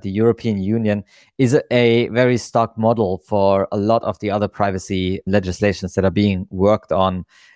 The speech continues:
in Brazil, in California, and many other different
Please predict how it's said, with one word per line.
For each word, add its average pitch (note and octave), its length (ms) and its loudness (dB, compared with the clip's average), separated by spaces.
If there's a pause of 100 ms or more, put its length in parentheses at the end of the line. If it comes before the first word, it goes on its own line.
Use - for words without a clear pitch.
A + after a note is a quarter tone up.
in G#2 120 0
Brazil, F#2+ 540 4
in F#2+ 300 -4
California, F2+ 760 0
and F#2+ 160 -6
many G2+ 280 0
other F#2 320 0 (180)
different F#2+ 400 -4